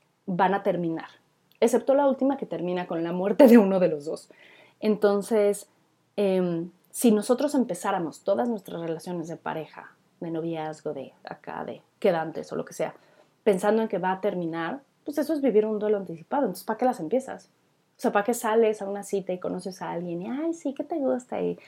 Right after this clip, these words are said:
estudias o trabajas?". ¿Para qué haces todo eso si sabes que no va a ningún lugar?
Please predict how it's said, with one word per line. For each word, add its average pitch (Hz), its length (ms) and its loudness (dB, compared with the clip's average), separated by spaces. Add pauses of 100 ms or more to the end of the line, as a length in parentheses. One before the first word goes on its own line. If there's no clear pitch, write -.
(180)
estudias 330 540 2
o 269 60 -2
trabajas?". 185 460 0
¿Para 240 160 -2
qué 302 80 -2
haces 294 220 -4
todo 311 120 0
eso 277 180 2
si 233 260 0
sabes 311 460 -2
que 269 80 0
no 277 160 2
va 285 80 0
a - 20 0
ningún 269 260 0
lugar? 294 280 -4